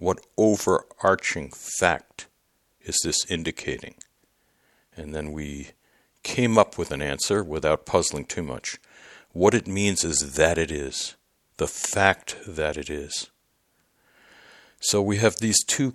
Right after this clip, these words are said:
kinds of meanings. Now, why would we call the second one meaning as well? Why not call it something else? Its true significance, its reality, whatever. You can call them these things. But there's a reason to use the word mean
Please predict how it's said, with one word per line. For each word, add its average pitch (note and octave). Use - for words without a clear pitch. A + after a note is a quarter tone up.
kinds A2
of E2
meanings. E2+
Now, F2
why A#2
would G#2
we F#2+
call G2+
the E2+
second F#2+
one C#2+
meaning E2
as -
well? D2
Why D2+
not F2
call E2
it D2+
something D2+
else? -
Its -
true F2
significance, -
its -
reality, D#2+
whatever. D2+
You F#2+
can -
call C#3+
them E2
these C#2+
things. -
But A#2
there's C#3
a A2
reason A2+
to -
use F#2+
the F#2
word E2
mean D#2